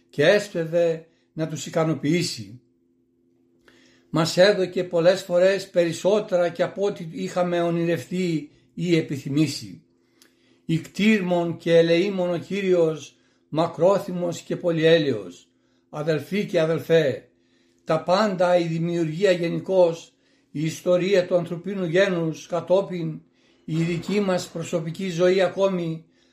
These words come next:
διαλαλούν ότι ο Θεός αγαπά και είναι όλος αγάπη και μόνον αγάπη, η τελεία αγάπη. Εις την αγάπη λοιπόν την άπειρον,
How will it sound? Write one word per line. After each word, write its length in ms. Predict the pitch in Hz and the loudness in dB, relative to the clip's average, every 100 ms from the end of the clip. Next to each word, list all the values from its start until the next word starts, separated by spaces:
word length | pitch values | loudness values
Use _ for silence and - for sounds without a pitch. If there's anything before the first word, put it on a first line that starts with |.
| _ | _
διαλαλούν 1000 | 123 131 160 170 180 165 202 190 156 135 _ _ _ - | -6 2 4 6 4 4 0 -2 -4 -8 _ _ _ -8
ότι 280 | 156 160 | -4 -2
ο 100 | 175 | -2
Θεός 600 | 165 165 165 196 180 - - | -2 4 6 6 2 -4 -8
αγαπά 800 | 165 165 165 175 190 175 151 - _ _ _ | -2 0 0 0 0 0 -6 -16 _ _ _
και 180 | - 160 | -4 0
είναι 600 | 170 190 180 165 160 151 | 0 0 0 0 0 -2
όλος 500 | - 180 190 175 165 | 2 4 4 2 0
αγάπη 760 | 175 156 175 170 175 160 156 - _ _ _ | -2 0 0 0 -4 -6 -6 -12 _ _ _
και 200 | - 170 | 2 2
μόνον 540 | 165 175 208 185 175 | 6 4 4 2 -2
αγάπη, 680 | 170 160 175 165 156 135 117 _ _ - | -2 2 2 0 -4 -6 -6 _ _ -10
η 140 | 165 | -10
τελεία 600 | 135 170 160 180 214 180 | -2 2 2 4 4 4
αγάπη. 600 | 156 156 156 127 110 107 - _ _ _ _ _ _ _ _ _ _ _ _ _ _ _ _ | 4 2 0 -2 -10 -14 -20 _ _ _ _ _ _ _ _ _ _ _ _ _ _ _ _
Εις 200 | 156 139 | -6 -4
την 160 | 170 165 | 0 0
αγάπη 400 | 160 175 202 190 | 2 2 0 -4
λοιπόν 480 | 180 180 185 196 180 | -6 -2 0 0 -2
την 180 | 175 | -4
άπειρον, 680 | 175 196 - 170 160 151 127 | -2 -2 -2 0 0 -2 -10